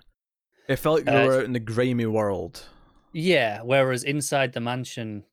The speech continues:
Speaker 2: I say mansion, you know, it, it, it felt,
Speaker 1: It was a
Speaker 2: it felt
Speaker 1: mansion.
Speaker 2: separate. It was, yeah.
Speaker 1: Yeah, I would say a mansion.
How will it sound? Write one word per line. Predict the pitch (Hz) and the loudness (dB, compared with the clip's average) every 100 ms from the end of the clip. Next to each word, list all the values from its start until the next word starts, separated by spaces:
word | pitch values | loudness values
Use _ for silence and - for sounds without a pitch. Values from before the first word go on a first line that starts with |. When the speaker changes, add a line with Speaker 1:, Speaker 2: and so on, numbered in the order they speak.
| _ - | _ -12
Speaker 2:
I | 107 | -12
say | - | -12
mansion, | 117 117 - - | -16 -16 -16 -16
you | - | -12
know, | 135 113 | -8 -6
it, | 131 147 | -4 -4
it, | 147 143 | -2 -2
it | 139 - | -4 -4
felt, | - 139 127 - - | 0 0 0 -6 -2
Speaker 1:
It | 370 | 0
was | 175 | 2
a | |
Speaker 2:
it | - | 0
felt | |
Speaker 1:
mansion. | 98 101 151 | -2 -2 -2
Speaker 2:
separate. | 170 156 135 - 104 _ | -2 -2 -4 -8 -14 _
It | - | -4
was, | 247 110 175 | -2 -2 -4
yeah. | 139 107 | -8 -6
Speaker 1:
Yeah, | 117 | -6
I | |
would | 226 | -6
say | - | -4
a | 101 | -4
mansion. | 90 - 131 | -6 -8 -12